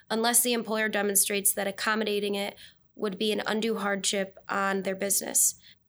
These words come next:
This amendment does not change that rule, but it instead simply adds that the wearing of any attire, clothing, or facial hair in accordance with religious requirements may qualify as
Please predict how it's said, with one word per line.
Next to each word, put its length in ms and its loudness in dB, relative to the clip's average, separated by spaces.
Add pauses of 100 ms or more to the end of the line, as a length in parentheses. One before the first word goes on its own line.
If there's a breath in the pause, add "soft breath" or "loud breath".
This 200 4
amendment 360 2
does 160 0
not 220 0
change 280 0
that 200 -2
rule, 320 0
but 180 -2
it 120 -2
instead 420 2
simply 460 2
adds 380 0
that 320 -2
the 100 0
wearing 440 0
of 220 -2
any 240 0
attire, 420 -2
clothing, 540 -4
or 160 -2
facial 380 -2
hair 340 -6 (400 loud breath)
in 100 0
accordance 540 0
with 180 -6
religious 480 -2
requirements 800 -2 (300 loud breath)
may 140 0
qualify 640 0
as 360 0